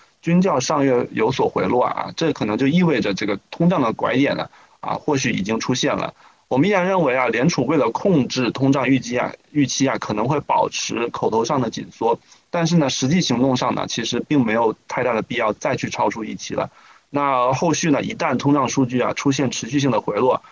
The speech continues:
美联储的这个鹰派立场也有可能出现转变。那综合来看呢，在下半年市场啊，依然有存在不少这种转折的一个机会。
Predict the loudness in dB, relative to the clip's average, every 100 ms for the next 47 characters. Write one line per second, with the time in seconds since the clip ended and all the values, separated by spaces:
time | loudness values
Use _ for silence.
0 | -20 _ -4 0 2 2 2 2 2 4
1 | 2 2 2 2 2 -4 -2 0 0 -2
2 | -6 -4 -4 -2 -4 -4 -8 -8 _ _
3 | _ _ _ -4 -2 0 2 2 2 2
4 | 0 0 0 -2 -2 -2 0 -2 -2 -2
5 | -2 -2 -4 -2 -2 -2 -2 -2 -4 -2
6 | 0 0 0 0 -2 -4 _ _ _ -10
7 | -6 -2 -2 -2 -2 -2 -2 -2 -2 -2
8 | -4 -2 -2 -2 -2 -4 -4 -2 0